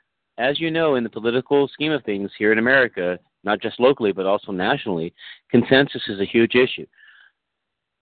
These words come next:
So w-, we don't, we don't need to get consensus that, that, that, eh, that, you know, on a national scope. We need it on a community, from a community approach.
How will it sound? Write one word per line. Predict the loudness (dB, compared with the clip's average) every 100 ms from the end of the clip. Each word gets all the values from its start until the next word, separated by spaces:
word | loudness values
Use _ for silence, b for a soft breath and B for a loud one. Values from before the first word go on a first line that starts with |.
| _ _ _ _ _ _ _
So | 2
w-, | 2 2 -6 _
we | 0 2
don't, | 2 -2 -4
we | -2
don't | 0 -2 -2
need | -2 -4
to | -4
get | -4 -4
consensus | -4 -8 -4 -4 -2 -2 -2 -6 -20 _
that, | -2 0 -2 _
that, | -4 -4 -2
that, | -2 -2
eh, | -2 -4 _ _
that, | 0 0 -2 _ _ _
you | -4
know, | -2 -2
on | 0 0
a | 2
national | 2 2 0 -2 -4 -4
scope. | -2 -2 0
We | 0
need | 2 0 -2
it |
on | -4 -4
a |
community, | -4 -4 -2 0 0 -2 -6 -12 _ _ _ _ _ _ _ _ _ _ 0
from | 2
a | 2
community | -2 -2 -2 -2 -2
approach. | -6 -6 -6 -6